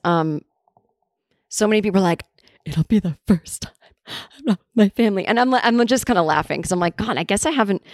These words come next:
I guess my family isn't all that sentimental." Like, the years that I haven't come home, they've been like, "Okay." Like, <laughs> my family isn't, like, crying over,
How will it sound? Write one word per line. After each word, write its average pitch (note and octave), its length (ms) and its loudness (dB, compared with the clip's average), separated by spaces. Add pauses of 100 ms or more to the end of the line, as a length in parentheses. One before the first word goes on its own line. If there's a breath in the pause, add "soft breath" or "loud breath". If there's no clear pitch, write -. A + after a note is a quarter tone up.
(160 loud breath)
I G#3 60 -2
guess B3+ 240 0
my A3+ 160 2
family G#3+ 440 0
isn't G#3 280 2
all F#3+ 220 0
that F#3 180 0
sentimental." F3+ 720 0
Like, E3 240 -2 (240 loud breath)
the A3+ 80 2
years C4 240 2
that C#4 100 0
I B3 60 2
haven't A3+ 320 0
come G3+ 160 -2
home, A3 200 2
they've G3 100 2
been G#3 160 2
like, G#3+ 220 0
"Okay." C#4+ 680 0
Like, C4+ 200 2
<laughs> C#5+ 1200 -2
my D#4 200 2
family E4+ 460 2
isn't, A#3+ 260 2
like, A3 220 0
crying G#3 680 2
over, F3+ 460 2